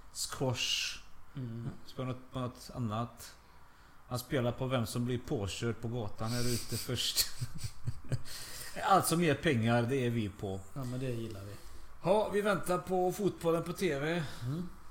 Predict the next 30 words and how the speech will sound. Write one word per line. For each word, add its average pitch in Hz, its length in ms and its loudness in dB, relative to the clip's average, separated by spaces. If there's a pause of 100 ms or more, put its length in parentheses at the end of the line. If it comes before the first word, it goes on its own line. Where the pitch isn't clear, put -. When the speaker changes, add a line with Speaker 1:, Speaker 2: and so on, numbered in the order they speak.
(100)
Speaker 1:
Bulgarien, 156 720 2
Sverige. 143 560 0 (720)
Jag 131 180 0
har 143 200 0
inte 156 420 0
vågat 120 380 0
spela 107 320 -2
på 113 220 -6
Sverige 120 340 -4
faktiskt. - 460 -10 (140)
Speaker 2:
Det 120 140 -6
har 143 160 0
jag 151 160 2
gjort. - 280 -2 (420)
Speaker 1:
Det - 140 -10
har, 135 420 -4
eh, 139 60 -4
Mari 120 280 -4
gjort. - 500 -8
Jag 139 260 -4
är 156 140 -2
lite, 131 560 -6
eh, 123 600 -4 (320)
fortfarande 151 420 0
lite 156 160 -2
osäker 123 420 -2
på 135 120 -8
det 139 80 2
nya 139 180 0
landslaget. 120 640 -4